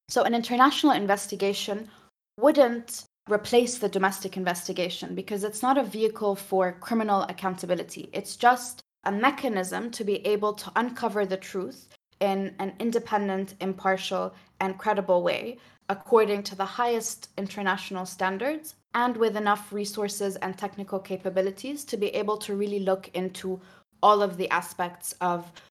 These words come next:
um, why the ship was here, who knew and failed to act, and then, uh, what triggered the explosion.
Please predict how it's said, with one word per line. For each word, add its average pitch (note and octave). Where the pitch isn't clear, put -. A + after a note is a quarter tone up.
um, F3
why F#3+
the F#3+
ship -
was F3+
here, B3
who G3+
knew F#3+
and F3+
failed F#3+
to -
act, A3+
and G3
then, F#3+
uh, F3+
what F#3
triggered F3+
the E3
explosion. E3